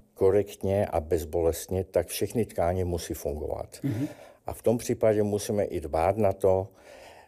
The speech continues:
Speaker 1: eh, že prokrvení přitáhne nebo přináší vlastně zásobu kyslíku. Kyslík je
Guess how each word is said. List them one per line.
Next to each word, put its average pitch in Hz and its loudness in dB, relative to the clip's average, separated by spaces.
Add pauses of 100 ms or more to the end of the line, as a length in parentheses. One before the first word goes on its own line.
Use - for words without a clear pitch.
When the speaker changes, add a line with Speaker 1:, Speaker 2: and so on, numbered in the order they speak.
(120)
Speaker 1:
eh, 90 4
že 85 2 (140)
prokrvení 107 4 (720)
přitáhne 95 2
nebo 71 -4
přináší 101 0
vlastně 82 -2
zásobu 82 -2
kyslíku. 87 -2
Kyslík 92 -4
je 67 -4